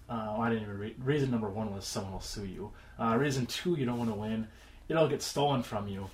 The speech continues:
Uh, Jack Whitaker, the cowboy hat wearing West Virginia contractor who scored a three hundred fifteen million Powerball win in December two thousand two,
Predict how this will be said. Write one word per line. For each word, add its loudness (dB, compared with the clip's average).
Uh, 8
Jack 6
Whitaker, 4
the 2
cowboy 6
hat 4
wearing 2
West 2
Virginia 0
contractor -2
who -2
scored -2
a 0
three -4
hundred 0
fifteen -2
million 2
Powerball 2
win -2
in -4
December -2
two -4
thousand 2
two, -6